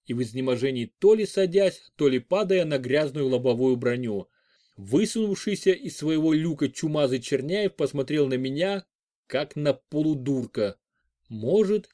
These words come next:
в данный момент он и был прав. Во всяком случае, надеюсь, что я все-таки правильно понял слова, сказанные этой раненой немкой. Мы же, по дурости своей,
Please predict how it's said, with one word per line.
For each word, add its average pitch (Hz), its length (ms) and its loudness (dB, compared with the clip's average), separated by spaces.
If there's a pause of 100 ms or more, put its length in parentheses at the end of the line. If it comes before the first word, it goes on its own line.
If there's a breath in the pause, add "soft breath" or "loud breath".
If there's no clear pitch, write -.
в 104 120 -16
данный 113 480 -2
момент 131 480 -4 (180)
он 160 360 0
и 135 140 -4
был 123 280 4
прав. 113 440 -4 (640)
Во 165 120 -2
всяком 208 360 -2
случае, 127 640 -4 (100)
надеюсь, 135 680 -2
что - 160 -2
я 185 80 4
все-таки 190 320 -8
правильно 180 480 2
понял 151 360 -2
слова, 165 420 2
сказанные 175 680 0
этой 156 380 0
раненой 160 380 -2
немкой. 120 540 -2 (460)
Мы 202 200 2
же, 139 200 2 (120)
по 139 120 4
дурости 156 400 -2
своей, 127 500 -2